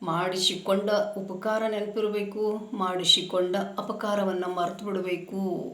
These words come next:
ಬಹಳ ಶ್ರೇಷ್ಠ ವಾಣಿ ಇದು. ಇದು ಬಹುಶಃ ಎಲ್ಲರಿಗೂ ಸಾಧ್ಯ ಆಗ್ಲಿಕ್ಕಿಲ್ಲ. ಯಾರಿಗೆ ನಮ್ಗೆ ಅಪಕಾರ ಯಾರಾದ್ರೂ ಮಾಡಿದ್ರೆ ಮರಿತೀವೇನ್ರಿ? ಸಾಧ್ಯ ಇಲ್ಲ. ಅದಕ್ಕೋಸ್ಕರ, ಆ, ಸಾಧ್ಯ ಆದಷ್ಟು ಪ್ರಯತ್ನ ನಮ್ಮದು ಮಾಡ್ಬೇಕು.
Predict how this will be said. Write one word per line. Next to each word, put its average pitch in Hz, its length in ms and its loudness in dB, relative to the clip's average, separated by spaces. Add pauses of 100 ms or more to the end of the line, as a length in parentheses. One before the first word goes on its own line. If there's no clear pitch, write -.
(140)
ಬಹಳ 170 360 -2
ಶ್ರೇಷ್ಠ 180 560 6
ವಾಣಿ 185 380 4
ಇದು. 196 460 0 (420)
ಇದು 185 260 0
ಬಹುಶಃ 180 600 0
ಎಲ್ಲರಿಗೂ 180 380 -2
ಸಾಧ್ಯ 190 380 -2
ಆಗ್ಲಿಕ್ಕಿಲ್ಲ. 185 920 0 (720)
ಯಾರಿಗೆ 226 480 0
ನಮ್ಗೆ 196 260 -2
ಅಪಕಾರ 220 340 0
ಯಾರಾದ್ರೂ 208 360 2
ಮಾಡಿದ್ರೆ 196 380 2
ಮರಿತೀವೇನ್ರಿ? 190 960 -2 (480)
ಸಾಧ್ಯ 208 320 -2
ಇಲ್ಲ. 170 200 -2
ಅದಕ್ಕೋಸ್ಕರ, - 1040 -12 (1300)
ಆ, 262 40 2
ಸಾಧ್ಯ - 420 0
ಆದಷ್ಟು 277 320 6
ಪ್ರಯತ್ನ 196 560 4 (100)
ನಮ್ಮದು 175 680 0 (840)
ಮಾಡ್ಬೇಕು. 262 500 -2